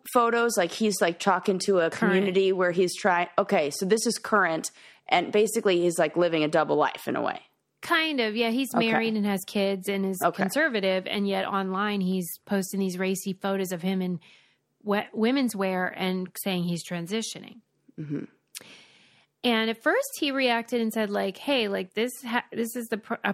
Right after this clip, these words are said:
Speaker 2: my private life. It's not, nobody else's business. And my wife knows that I wear her clothes and, like, buzz off." That was
Speaker 1: Okay.
Speaker 2: the first sort of deal. But then, like,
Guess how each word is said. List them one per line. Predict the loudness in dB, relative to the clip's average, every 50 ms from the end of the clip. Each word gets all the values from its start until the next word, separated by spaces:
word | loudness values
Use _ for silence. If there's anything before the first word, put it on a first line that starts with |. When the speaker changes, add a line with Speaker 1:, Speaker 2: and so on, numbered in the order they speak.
| -2 0
Speaker 2:
my | 0 0 0 0
private | 0 0 0 0 0 -2 -4 -4
life. | -2 -2 -2 -2 -2 -6
It's | -6 -4
not, | -4 -2 -2
nobody | -4 -4 -4 -4 -4 -4 -2 -2
else's | -4 -4 -4 -8 -10 -6
business. | -4 -4 -4 -2 -4 -4 -4 -4 -4 -4 -4
And | -4 -2 -2 -2
my | -2 -2
wife | -2 -2 -2 -4 -4 -4 -4 -4
knows | -2 -2 -2 -2 -4
that | -2 -2
I | -2 -2
wear | -2 -2 -2 -2
her | -2 -4
clothes | -4 -4 -4 -2 -2 0 -2 -2 -2 -4
and, | -4 -4 -2
like, | -4 -4 -6 -10 _ _
buzz | -12 -6 -4 -2 -2 0 0
off." | 0 0 0 0 -2 -4 -10 -16 _ _ _ _ _ _ _ _ _ -4
That | 0 0 0 0 0
was | -4 -6 -6
Speaker 1:
Okay. | -6 -6
Speaker 2:
the | -6 -4
first | -2 0 0 0 -2 -6 -10 -14 _ _
sort | -6 -4 -4 -4 -4
of | -6 -8 -14 -20 _ _ -20 -10
deal. | -6 -6 -6 -6 -6 -10 -12 _ _ _ _ _ _ _ _ _ _ _
But | -4 -4 0 0
then, | 0 0 0 -2 -2 -4 -6 -10 _ _ _
like, | -2 -2 0 0 -2 -4 -8 -16